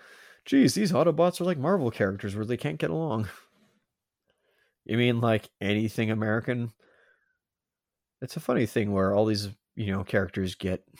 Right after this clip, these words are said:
are always, like, so angry with each other. Maybe that's just an American thing.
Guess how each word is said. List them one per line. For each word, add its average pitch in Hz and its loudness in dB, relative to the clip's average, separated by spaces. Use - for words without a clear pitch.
are 104 6
always, 104 4
like, 98 -2
so 98 2
angry 95 -4
with 92 -4
each - -12
other. 104 -2
Maybe 175 2
that's 311 0
just 220 -6
an 139 2
American 104 -2
thing. 85 -8